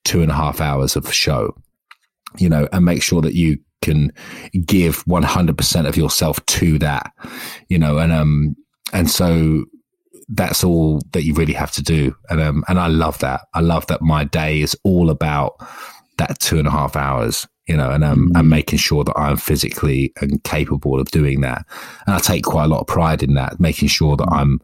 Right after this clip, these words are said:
Speaker 1: that I'm not ill, that I don't have to go off, that I don't have to, you know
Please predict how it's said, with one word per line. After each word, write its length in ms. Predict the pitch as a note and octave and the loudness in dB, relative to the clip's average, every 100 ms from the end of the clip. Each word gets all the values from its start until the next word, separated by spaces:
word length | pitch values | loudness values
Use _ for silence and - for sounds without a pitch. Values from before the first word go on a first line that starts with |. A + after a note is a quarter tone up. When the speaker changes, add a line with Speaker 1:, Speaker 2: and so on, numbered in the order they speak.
| - - - - _ | -8 -20 -18 -20 _
Speaker 1:
that 100 | - | -2
I'm 140 | C#2+ D2+ | 2 4
not 240 | D2 - | 4 2
ill, 360 | C#2 B1 B1+ - - | 0 0 -2 -6 -6
that 100 | - | -4
I 40 | - | 0
don't 180 | D2 C2+ | 0 0
have 160 | - | -2
to 100 | - | -4
go 240 | C2 C#2+ C2+ | -2 0 0
off, 360 | B1 - - - | -2 -4 -8 -4
that 100 | - | -4
I 80 | |
don't 220 | D2 D2+ C#2 | 0 0 0
have 220 | - - | -2 -4
to, 160 | - C#2 _ - - - _ - | -4 -4 _ -20 -20 -20 _ 0
you 80 | |
know 240 | D2 C2 | 2 2